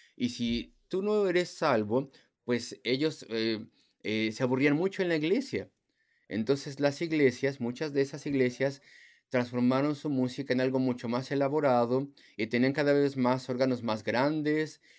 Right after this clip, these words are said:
y músicos, eh, brillantes, instrumentalistas brillantes.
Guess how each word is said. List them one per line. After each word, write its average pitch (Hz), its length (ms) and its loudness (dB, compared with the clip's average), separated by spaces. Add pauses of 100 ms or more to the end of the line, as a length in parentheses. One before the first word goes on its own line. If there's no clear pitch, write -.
y 113 120 -2
músicos, 139 640 0
eh, 110 260 0
brillantes, 139 680 -2
instrumentalistas 127 840 -4
brillantes. 151 760 -4